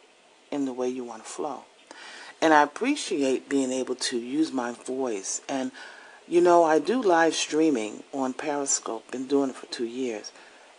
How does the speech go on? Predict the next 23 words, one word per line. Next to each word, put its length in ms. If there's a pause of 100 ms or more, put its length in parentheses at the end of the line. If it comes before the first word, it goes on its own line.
(300)
But 240
there's 220
something 720
different 420
about 320
the 200
energy 380
of 140
connection 720
through 280
voice, 720 (360)
because 640 (1200)
whoever 360
chooses 500
to 120
hit 320
the 80
button 440
to 120
listen 540
to 200
your 320
segment, 760